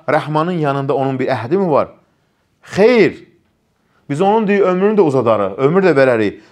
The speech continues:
və sonra da onu şiddətli, deyir, əzaba salarıq və görəcək qiyamət günü nə olacaq sonra. Subhanallah. Məryəm surəsi yetmiş yeddi, səksəninci ayə. Lə iləhə illallah. Ona görə nədir? Peyğəmbərimizə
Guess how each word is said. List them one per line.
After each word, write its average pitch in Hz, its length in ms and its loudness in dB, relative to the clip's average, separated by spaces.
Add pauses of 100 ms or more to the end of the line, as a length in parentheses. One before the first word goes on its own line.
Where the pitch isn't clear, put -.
və 160 80 2
sonra 180 360 2
da 160 60 -2
onu 160 120 -2
şiddətli, 156 580 -4
deyir, 214 260 -2 (220)
əzaba 147 360 0
salarıq 147 460 0 (300)
və 139 120 -4
görəcək 139 480 -2
qiyamət 110 460 -8
günü 98 180 -10
nə - 20 -8
olacaq 85 380 -10
sonra. 76 240 -20
Subhanallah. - 640 -18 (300)
Məryəm 113 360 -2
surəsi 123 380 -2 (340)
yetmiş 110 360 -6
yeddi, 110 280 -2
səksəninci 92 640 -4
ayə. 82 400 -4
Lə 87 140 -2 (100)
iləhə - 240 -14
illallah. - 240 -20 (960)
Ona 127 200 2
görə 147 180 4
nədir? 165 340 2
Peyğəmbərimizə 127 760 0